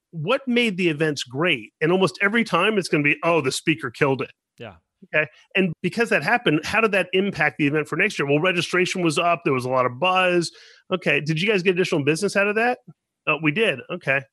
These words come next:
Speaker 1: How much additional business if you, if you had to guess?
Speaker 2: <laughs>
Speaker 1: And now it's like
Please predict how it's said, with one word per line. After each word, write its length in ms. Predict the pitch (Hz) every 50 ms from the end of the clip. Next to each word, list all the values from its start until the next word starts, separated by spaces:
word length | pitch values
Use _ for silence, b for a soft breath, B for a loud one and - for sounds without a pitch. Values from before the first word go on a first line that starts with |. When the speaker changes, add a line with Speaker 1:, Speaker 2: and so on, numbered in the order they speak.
| _ _ _ _ _ _ _ _ _ _ _ _ _ -
Speaker 1:
How 120 | - 214
much 240 | 220 226 233 233 -
additional 320 | 170 147 135 - 160 147 135
business 360 | 139 165 156 156 156 127 143
if 140 | 139 123 147
you, 80 | 160 -
if 140 | 165 143
you 100 | 156 151
had 220 | 143 165 165 156 135
to 60 | 123
guess? 520 | 117 135 170 160 - - - - - - - 151
Speaker 2:
<laughs> 60 | -
Speaker 1:
And 120 | 185 165 175
now 260 | 208 233 269 254 214
it's 140 | 175 - -
like 240 | 175 165 156 -